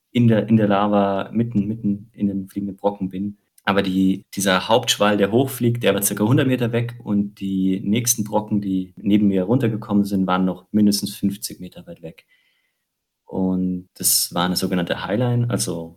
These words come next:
in dem Fall circa vierzig Meter über dem Boden gespannt, soweit über dem Asche-Lava-Boden von diesem inneren Kraterrand. Dann gab's eben,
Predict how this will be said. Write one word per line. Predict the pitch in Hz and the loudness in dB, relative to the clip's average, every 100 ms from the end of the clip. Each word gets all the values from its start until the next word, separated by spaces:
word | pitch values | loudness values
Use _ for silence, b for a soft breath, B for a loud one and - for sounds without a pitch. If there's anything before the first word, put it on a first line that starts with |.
| - | -10
in | 95 | -2
dem | 98 101 | 2 2
Fall | - 98 95 98 - _ | 0 0 0 -2 -8 _
circa | - 117 117 | -2 -2 0
vierzig | 101 - 135 117 | -4 -4 -4 -2
Meter | 113 110 110 107 104 | -4 -4 -4 -4 -2
über | 104 95 | 0 0
dem | 87 | 2
Boden | 101 156 143 | 0 0 -2
gespannt, | 139 117 113 123 - | -4 -2 -2 -2 -8
soweit | - 104 101 101 | -12 -4 -2 -2
über | 104 98 98 95 - | -2 0 0 -2 -4
dem | 92 90 | -4 -2
Asche-Lava-Boden | 104 - 113 101 113 107 104 107 107 104 104 | -2 -2 -2 -4 0 0 0 -2 0 -2 -4
von | - 101 98 98 | -8 -4 -4 -2
diesem | 92 95 90 92 - | -2 -2 -2 -6 -6
inneren | 104 101 98 92 | 0 0 0 -4
Kraterrand. | 101 104 113 104 104 101 104 _ _ _ | 0 0 2 0 0 0 -4 _ _ _
Dann | - 92 90 87 87 | -2 -2 0 -4 -4
gab's | 85 - | -8 -6
eben, | - 92 | -6 -6